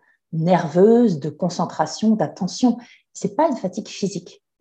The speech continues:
D'ailleurs, on le voit bien avec nos étudiants, ils finissent la journée, ils sont restés assis toute la journée,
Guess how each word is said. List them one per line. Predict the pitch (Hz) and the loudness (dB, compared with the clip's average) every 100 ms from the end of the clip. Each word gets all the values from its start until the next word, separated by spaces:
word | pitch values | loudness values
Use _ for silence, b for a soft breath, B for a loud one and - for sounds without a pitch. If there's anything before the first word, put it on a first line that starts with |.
| b b | b b
D'ailleurs, | - 165 | -2 0
on | 170 | 0
le | 139 | 2
voit | 135 | 2
bien | 139 185 | 4 2
avec | 143 | 2
nos | 151 | -2
étudiants, | 135 131 135 202 254 | -4 -6 -2 2 4
ils | 202 | 4
finissent | - - - 202 208 | 0 -8 0 0 2
la | 151 | 0
journée, | 147 147 254 | 2 2 0
ils | |
sont | - 139 | 0 -2
restés | 139 - 151 | -2 -6 -8
assis | 139 214 | -6 -6
toute | - | -6
la | 151 | -8
journée, | 135 135 143 240 | -6 -4 -2 -2